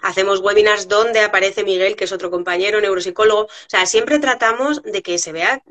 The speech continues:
qué, qué personas de carne y hueso están detrás, quién es la fundadora de Enexplora. Eh, o sea, tratamos de tener esa, esa transparencia, esa visibilidad, porque eso también conecta mucho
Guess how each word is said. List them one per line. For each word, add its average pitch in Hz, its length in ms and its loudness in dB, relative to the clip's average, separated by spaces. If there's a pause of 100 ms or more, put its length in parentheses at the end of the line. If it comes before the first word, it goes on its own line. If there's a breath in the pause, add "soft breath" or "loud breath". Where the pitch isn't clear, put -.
(420)
qué, - 280 -6
qué 180 140 -6
personas 220 600 0
de 185 80 0
carne 180 240 0
y 202 40 2
hueso 190 280 0
están 190 260 -2
detrás, 185 400 -2
quién 196 160 0
es 180 80 -2
la 185 120 -2
fundadora 180 580 0
de 202 80 -2
Enexplora. 196 500 -2 (420 loud breath)
Eh, 185 280 -2
o 180 40 -6
sea, 175 240 -6 (540 soft breath)
tratamos 202 420 0
de 233 100 2
tener 190 300 0
esa, 226 400 0
esa 202 180 -2
transparencia, 208 640 0
esa 208 180 -2
visibilidad, 208 580 -2
porque 180 240 -4
eso 208 140 -6
también 208 400 -2 (100)
conecta 185 460 -2
mucho 214 540 -4